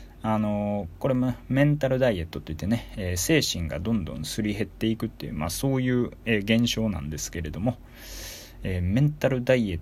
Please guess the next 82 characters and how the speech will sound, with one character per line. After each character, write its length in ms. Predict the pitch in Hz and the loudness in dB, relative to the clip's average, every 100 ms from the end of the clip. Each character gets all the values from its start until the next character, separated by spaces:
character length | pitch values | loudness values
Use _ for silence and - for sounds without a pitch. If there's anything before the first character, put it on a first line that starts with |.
| - | -6
ト 160 | 71 - - | -8 -8 -2
に 80 | 123 | 0
も 200 | 107 - | 0 -2
な 160 | 107 90 | -2 -4
っ 40 | |
て 180 | - 92 | -4 -2
し 140 | - | 0
ま 140 | 104 101 | 0 -2
う 40 | |
の 140 | 92 107 | -2 2
で、 260 | 127 98 - | 2 0 -4
え 180 | 101 | -6
ー、 40 | 95 | -4
ブ 100 | 98 | -2
ラ 100 | 98 | -4
ッ 20 | |
ク 240 | - - | -4 -4
企 240 | 117 127 123 | -2 0 2
業 340 | 113 113 117 | 2 2 0
で 160 | 131 156 | 2 2
ダ 140 | 123 | 4
イ 180 | 117 107 | 2 0
エ 20 | |
ッ 40 | 92 - | -4 -8
ト 80 | 101 | -10
す 160 | - 113 | -6 -4
る 100 | 113 | 0
場 120 | 117 | 0
合 100 | 107 113 | 0 4
は、 180 | 147 - - - - - - - | 4 2 -6 -20 -20 -18 -18 -12
え 140 | 92 92 | -8 -6
ー、 40 | |
そ 120 | 85 | -4
の 100 | 101 | -2
メ 140 | 104 139 | 2 4
ン 100 | 127 | 4
タ 160 | - | 0
ル 100 | 92 | -2
の 100 | 98 | -4
方 200 | 95 123 | -2 -2
も 140 | 113 120 | 0 2
で、 180 | 151 151 - - - - | 2 0 -14 -18 -18 -6
あ 180 | 110 101 | -2 0
の 800 | 95 92 90 92 92 82 78 78 | 0 -2 -2 -4 -4 -4 -4 -4
ー、 20 | |
す 140 | 87 113 | -4 -4
り 100 | 95 | -4
減 140 | 101 | -6
っ 20 | |
て 200 | - - | -6 -2
い 60 | 123 | -2
く 100 | 127 | 0
と 100 | 117 | -2
い 80 | 113 | -2
う 60 | |
覚 360 | 113 - 147 165 | -4 -6 -2 -2
悟 300 | 165 170 196 | 2 2 2
を 80 | 190 | -2
決 160 | - 175 | -4 0
め 140 | 170 | 0
て 140 | 151 - | 0 -4
か 160 | - | 0
ら、 200 | 165 175 - - - - - | 2 2 -2 -20 -20 -16 -6
え 80 | 98 | -4
ー、 40 | |
そ 160 | - 104 | -2 -2
の 200 | 95 - | -2 -2
ダ 140 | 104 | 0
イ 60 | 98 | 0
エ 20 | |
ッ 20 | |
ト 120 | 85 - | -2 -6
を 20 | |
始 180 | - 95 | -4 -4
め 80 | |
て 60 | 87 | -4
く 80 | 85 | -6
だ 80 | 92 | -6
さ 140 | - | -8
い。 60 | - - - - - - | -12 -16 -20 -20 -20 -12
は 160 | - | -4
い。 100 | 98 | -2